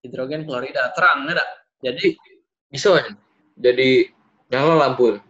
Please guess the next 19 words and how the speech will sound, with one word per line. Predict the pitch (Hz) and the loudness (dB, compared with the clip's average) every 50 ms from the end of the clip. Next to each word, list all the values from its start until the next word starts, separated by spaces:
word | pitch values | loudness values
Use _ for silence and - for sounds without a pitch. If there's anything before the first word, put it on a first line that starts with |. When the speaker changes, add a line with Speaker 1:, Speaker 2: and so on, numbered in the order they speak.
| _ _ _ _ _ _ _ _ _ _ _ _ _ _ _ _ _ _ _ _ | _ _ _ _ _ _ _ _ _ _ _ _ _ _ _ _ _ _ _ _
Speaker 2:
dengan | - 123 127 131 127 | 0 4 4 4 4
Speaker 1:
sebenarnya | - | 2
Speaker 2:
semut. | 131 123 113 110 | 2 2 2 2
Speaker 1:
nyala, | 110 - 247 254 220 208 208 214 208 - - | 2 -2 0 2 2 2 2 0 -2 -4 -2
tapi | 151 156 160 - 240 233 208 120 - - _ _ _ _ _ _ _ _ _ _ _ | -2 -2 -2 -4 -6 -6 -6 -8 -10 -14 _ _ _ _ _ _ _ _ _ _ _
konsentrasi | _ 180 175 160 160 180 165 160 160 160 160 160 156 160 170 165 160 | _ -2 -2 0 0 -2 -2 -2 0 0 0 0 0 -2 -2 -2 -2
ini | 165 | -2
tadi, | 170 175 208 214 208 | 0 0 0 0 0
nih, | 190 170 156 - - - _ _ _ 139 | -4 -6 -8 -8 -14 -20 _ _ _ -12
nah, | 127 127 131 131 127 | -8 -6 -4 -4 -4
nol | 123 127 131 131 | -4 -4 -6 -6
koma | 131 139 139 143 139 | -4 -6 -6 -6 -6
satu | 139 139 143 _ _ 147 143 | -8 -8 -12 _ _ -10 -8
molar | 143 143 143 143 143 139 143 143 | -6 -4 -2 -2 -2 -2 -2 -4
apa | 139 139 143 | -6 -8 -8
berapa, | 143 139 143 139 139 - - 147 143 | -6 -4 -4 -4 -4 -6 -6 -6 -4
kan, | 151 165 185 180 - _ _ _ _ _ _ _ | -4 -6 -8 -10 -18 _ _ _ _ _ _ _
itu | _ _ 185 | _ _ 0
ada | 185 185 180 185 180 180 - - - - _ | 0 0 2 0 0 0 -2 -4 -10 -14 _